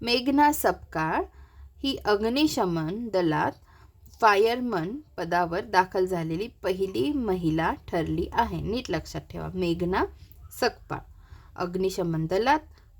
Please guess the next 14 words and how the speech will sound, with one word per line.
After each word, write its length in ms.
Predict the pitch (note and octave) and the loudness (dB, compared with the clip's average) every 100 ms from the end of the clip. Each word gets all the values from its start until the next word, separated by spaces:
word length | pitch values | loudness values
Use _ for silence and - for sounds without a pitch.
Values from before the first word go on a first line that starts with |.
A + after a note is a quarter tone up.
| - | -4
फायरमन 600 | F3+ G#3 C#4+ C4+ A#3+ E3+ | 0 2 2 0 -2 -2
पदावर 600 | D#3+ D#3 E3+ F#3+ C4+ F4 | -6 -4 -2 0 0 -2
दाखल 480 | A3 E3+ - E3+ | -2 -4 -4 -6
झालेली 440 | E3 E3 D#3 D#3+ G3+ | -4 -4 -2 -2 -4
पहिली 400 | - F#3 F3+ F#3+ | -4 -4 -2 -2
महिला 380 | G3+ G3+ F#3+ A#3 F#4 - - - | 2 0 0 -8 -10 -16 -20 -18
<coughs> 260 | - - - - - - - | -16 -16 -18 -20 -20 -20 -6
ठरली 320 | A#3+ F#3+ G3 - | 0 0 -2 -6
आहे. 180 | C4 - - - - - - - | -10 -10 -18 -20 -20 -20 -20 -8
भारतीय 540 | G#3 A3+ A3 - C#4+ | -4 -2 -4 -2 0
संघाने 640 | D#4 B3 F#3 F#3+ G3+ F#3 A3+ - - - - - | 0 0 -2 -2 -4 -6 -8 -12 -18 -20 -12 -4
चारशे 400 | G3+ G3+ - A3 | -2 -2 0 0
चौतीस 540 | B3 A3 G#3+ D#4+ F4 | 4 2 4 -2 -2
धावांनी 500 | G#3+ F3 F3 E3 G#3 | -6 -6 -6 -6 -8